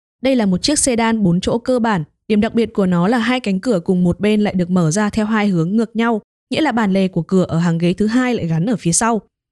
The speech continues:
Chiếc xe này được trang bị động cơ nhỏ nhằm giảm giá thành, nhưng không may là người Mỹ lại ưa thích những chiếc xe có động cơ lớn, máy khỏe để chạy trên đường cao tốc và các nông trại. Thế là Toyota Crown đã thất bại và khiến công ty rút dòng xe này khỏi thị trường.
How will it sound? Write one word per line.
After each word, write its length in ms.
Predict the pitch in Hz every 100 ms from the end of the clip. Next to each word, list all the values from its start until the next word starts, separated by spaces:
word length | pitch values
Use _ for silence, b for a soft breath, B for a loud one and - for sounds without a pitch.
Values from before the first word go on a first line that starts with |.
| _
Chiếc 160 | - 330
xe 120 | 294
này 180 | 269 233
được 120 | 208
trang 180 | 240 233
bị 120 | 226
động 180 | 208 214
cơ 120 | 233
nhỏ 280 | 233 233 170
nhằm 240 | 170 175
giảm 220 | 175 160
giá 180 | 147 156
thành, 240 | 196 233 185 -
nhưng 140 | - 277
không 220 | 302 277
may 180 | 269 262
là 100 | 208
người 180 | 185 175
Mỹ 240 | 185 262
lại 120 | 269
ưa 140 | 233 226
thích 220 | 277 294
những 120 | 247
chiếc 140 | 254 294
xe 220 | 254 220
có 180 | - 170
động 200 | 214 208
cơ 140 | 208
lớn, 320 | 196 170 202 - _
máy 180 | 196 202
khỏe 280 | 294 214
để 120 | 160 151
chạy 180 | 220
trên 200 | - 214
đường 160 | 196 175
cao 160 | 185 185
tốc 200 | 226 277
và 120 | 202
các 200 | 175 202
nông 180 | 220 196
trại. 240 | 190 226 - _ _ _ -
Thế 120 | 196
là 140 | 208
Toyota 420 | 196 196 190 190 233
Crown 280 | - 208 196
đã 80 | 175
thất 160 | 262
bại 260 | 262 226 -
và 120 | 175
khiến 200 | 165 160
công 180 | 185 196
ty 180 | 202 196
rút 160 | 220
dòng 180 | - 170
xe 180 | 170 185
này 180 | 180 160
khỏi 200 | - 151
thị 140 | 175
trường. 280 | - 190 170